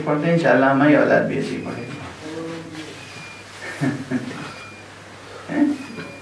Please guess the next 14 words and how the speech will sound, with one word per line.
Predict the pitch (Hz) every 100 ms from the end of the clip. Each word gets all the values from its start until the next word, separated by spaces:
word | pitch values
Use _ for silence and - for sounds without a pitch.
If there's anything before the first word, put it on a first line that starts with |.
| 311
کیا | - 170
مشکل | 214 214 320 302
ہے؟ | 247 - 233 - - 233 208 202 - - - - - - - - - -
سیکھنے | - - - - 254 247 160 214 -
کے | - -
اوپر | - - - 170 208
حسن | 208 185 202 226
تعلم، | - - 120 123 120 139 160 151 120 - - - - - - - - - - - -
تعلم | - 139 - 208
یعنی | 214 220 220
سیکھنا، | - 123 123 120 117 117 - - - - - - - - - - - - - - -
اور | 101 98
تعلیم | 120 120 135 185
یعنی | 180 165 202